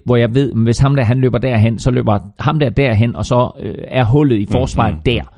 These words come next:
Speaker 1: Sådan er det ikke i N F L. N F L-forsvar, de kan stille op og give dig et look, og så er det rent faktisk noget helt, helt andet, der
Speaker 2: Mm.
Speaker 1: kommer, fordi de er så hurtige og så atletiske og kan skifte position så hurtigt, som de nu gør.
Speaker 2: Men det er jo helt klassisk, det her, ikke? Altså,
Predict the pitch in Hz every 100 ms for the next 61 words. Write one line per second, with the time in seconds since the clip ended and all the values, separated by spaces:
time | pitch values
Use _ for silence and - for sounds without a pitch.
0 | - - _ _ _ - 170 160 170 156
1 | 135 107 - 95 92 _ _ _ - -
2 | 143 147 185 190 170 147 135 117 156 156
3 | - 120 160 - - 156 175 - 160 131
4 | 139 - 120 139 131 - 143 139 127 127
5 | 123 107 - 151 120 135 - 139 143 98
6 | 87 135 98 131 - 139 - 143 143 107
7 | 131 143 120 - 104 113 135 - 107 -
8 | 101 101 110 - 120 - 101 107 151 135
9 | 104 90 120 120 104 90 101 92 90 -
10 | 98 98 95 110 90 92 82 78 80 82
11 | 76 85 _ _ _ - 98 85